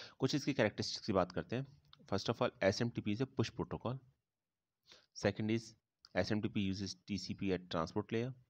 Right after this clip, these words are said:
S M T P use port number twenty five। ये पोर्ट नंबर याद रख लीजिएगा, सभी जो प्रोटोकॉल्स होती हैं कौन से पोर्ट नंबर का यूज़ करती हैं वो हमको पता होना चाहिए। S M T P use persistent T C P connection, so it can be multiple emails at once। तो हम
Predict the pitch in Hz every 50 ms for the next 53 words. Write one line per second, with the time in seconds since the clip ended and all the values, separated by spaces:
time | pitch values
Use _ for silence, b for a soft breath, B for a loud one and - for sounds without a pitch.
0 | - - 92 90 92 90 87 87 82 - 87 82 80 82 82 82 80 - - 92
1 | 92 90 90 92 92 87 90 - 82 85 90 104 107 - 120 123 127 - _ -
2 | 98 95 - 107 107 - - 117 117 117 110 104 98 85 - 82 - - 82 85
3 | 92 101 117 120 - 101 92 95 101 104 101 95 107 98 90 - - 92 - 104
4 | 98 104 98 104 90 98 113 117 - 110 107 104 110 107 - 110 101 - 98 95
5 | 95 92 - 90 87 87 85 - - 87 78 - 104 120 143 - B B B B
6 | B B B B B B - 117 117 117 117 117 117 101 92 90 87 82 80 78
7 | - - 73 73 78 78 - _ _ _ B B B B B B B B B -
8 | 95 98 95 - 117 123 120 - 123 120 123 120 113 107 110 101 - - - 107
9 | 98 - - 120 - - 120 113 - - 104 - - - - 107 - 98 90 90
10 | 92 - 131 117 - - 104 98 - - 104 98 98 98 95 92 90 92 90 107
11 | 117 127 - - 95 92 92 95 95 - - - - 76 71 71 - - - 90
12 | 90 87 87 92 98 101 95 95